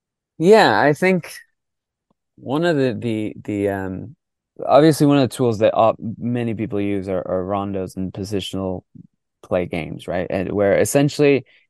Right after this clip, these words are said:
what it, what those do is they standardize the position of players. So they tell,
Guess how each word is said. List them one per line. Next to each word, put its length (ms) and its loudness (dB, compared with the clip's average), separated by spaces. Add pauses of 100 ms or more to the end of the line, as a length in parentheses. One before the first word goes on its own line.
what 180 2
it, 160 -2
what 320 -2
those 380 2
do 420 -4
is 220 -4
they 160 -4
standardize 1500 -2 (120)
the 220 -6
position 640 -8
of 140 -10
players. 420 0
So 120 -8
they 140 -2
tell, 560 2